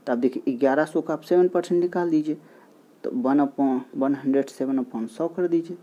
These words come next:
आप दो ज़ीरो से दो ज़ीरो cancel, आप इसे simplify कीजिएगा तो वन वन सेवन सेवन इतना रुपया में वो बेचेगा बुक को, तो उसको सात परसेंट क्या होगा, प्रॉफिट होगा, गेन होगा। तो चलिए बढ़ते हैं नेक्स्ट क्वेश्चन की ओर।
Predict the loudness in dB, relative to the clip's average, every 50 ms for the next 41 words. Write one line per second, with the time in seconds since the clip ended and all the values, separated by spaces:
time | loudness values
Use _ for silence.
0 | -18 -20 -20 -20 -20 -20 -20 _ _ _ _ _ _ -20 -20 -20 -20 -14 -12 -8
1 | -8 -8 -8 -6 0 2 2 4 4 4 2 0 -2 -4 -4 -2 0 0 0 0
2 | 0 -2 -2 0 0 2 2 2 2 0 -2 -2 -6 -18 -20 -20 -20 _ -6 -4
3 | -4 -4 -4 -8 -4 0 0 -2 0 0 0 0 2 2 -2 -4 0 2 2 2
4 | 2 0 -2 0 0 0 0 0 -2 -4 -2 0 0 2 2 2 2 2 0 0
5 | 0 0 -2 -6 -12 -20 -20 -20 -20 -20 -20 -10 -4 0 2 2 2 2 0 -2
6 | -2 -4 -4 -4 -6 -12 -18 -20 -20 -20 -20 -20 -20 _ _ -20 -20 -20 -20 -20
7 | _ _ _ _ _ _ -20 -20 -20 _ -20 -10 -8 -4 0 2 4 4 4 2
8 | 0 0 0 0 2 2 2 4 4 2 0 0 -4 -6 -6 -6 -6 -8 -12 -18
9 | -20 -20 -20 -16 -6 -2 0 0 0 0 0 0 0 0 0 -2 -2 -2 -4 -2
10 | -2 -2 -4 -4 -6 -8 -10 -10 -6 -4 -4 -4 -2 -4 -6 -4 -4 -6 -6 2
11 | 4 4 4 4 2 -6 -8 -8 -8 -8 -8 0 4 4 4 4 2 -4 -10 -14
12 | -16 -18 -20 -20 -20 -20 -20 -12 -10 -10 -2 2 6 8 8 8 6 4 -2 -4
13 | -4 -4 -4 -2 0 2 2 2 0 0 -4 -12 -14 -14 -14 -12 -10 -10 -10 -8
14 | -10 -12 -14 -14